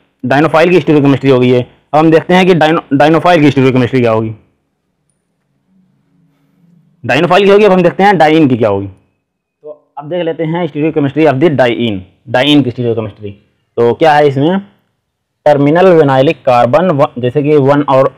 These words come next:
one and four butadiene of a cis या फिर a trans diene contain two substituents, one is designated as outside group and other is designated as inside the group of the diene।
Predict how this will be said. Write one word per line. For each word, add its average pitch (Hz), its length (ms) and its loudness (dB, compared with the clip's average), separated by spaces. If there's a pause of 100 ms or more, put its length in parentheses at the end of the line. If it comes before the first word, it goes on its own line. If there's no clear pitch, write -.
one 135 120 0
and 131 280 0
four 139 220 0
butadiene 123 640 -2 (480)
of 156 160 2 (180)
a 139 100 2 (140)
cis 226 120 2 (580)
या 139 80 2
फिर 151 160 0
a - 100 2
trans 147 360 -2
diene 135 540 -2
contain 135 400 -2 (120)
two 123 100 2
substituents, 107 520 -8 (520)
one 180 160 0
is 202 200 2 (540)
designated 139 500 2
as 160 260 2 (240)
outside 175 380 2
group 208 200 2 (560)
and 139 160 0
other 143 240 2
is 160 200 4
designated 139 580 0 (680)
as 151 120 4
inside 143 520 0
the 113 140 -2
group 107 220 -4 (1120)
of 127 100 0
the 151 140 0
diene। 120 400 0